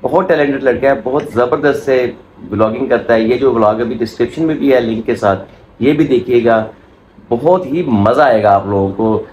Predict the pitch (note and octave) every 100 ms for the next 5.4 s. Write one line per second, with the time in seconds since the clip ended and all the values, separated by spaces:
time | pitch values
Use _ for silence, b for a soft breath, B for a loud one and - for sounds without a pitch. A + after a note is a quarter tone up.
0 | - - - E3 E3+ F#3+ F#3+ F#3 F3 E3+
1 | C#3+ D3 D3 D3 C#3+ C#3 C3+ C3+ C3 -
2 | - - - F#2+ G2 G2 A#2+ - - G2
3 | G2 - F#2+ G2+ G#2 G2 F#2+ - - -
4 | G2 B2 D3+ F#3 E3 - C#3 C3+ B2 A2
5 | A#2+ B2 A#2